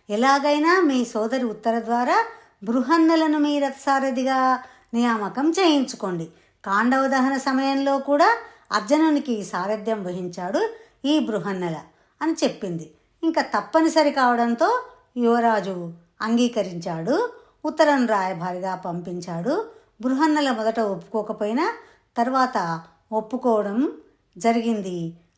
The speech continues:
అలా వారు యుద్ధానికి సన్నిద్ధమైన సమయంలో ఉత్తర వచ్చి తమ బొమ్మలను అలంకరించుకునేందుకు కౌరవ వీరుల యొక్క తలపాగాల కుచ్చులను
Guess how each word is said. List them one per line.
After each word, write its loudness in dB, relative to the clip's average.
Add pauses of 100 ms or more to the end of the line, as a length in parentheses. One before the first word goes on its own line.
(120)
అలా 0 (400)
వారు 2
యుద్ధానికి -4 (140)
సన్నిద్ధమైన -4
సమయంలో -2 (300)
ఉత్తర 0
వచ్చి -2 (500)
తమ 4
బొమ్మలను 2
అలంకరించుకునేందుకు 2 (380)
కౌరవ 6
వీరుల 0
యొక్క 4
తలపాగాల 2
కుచ్చులను 0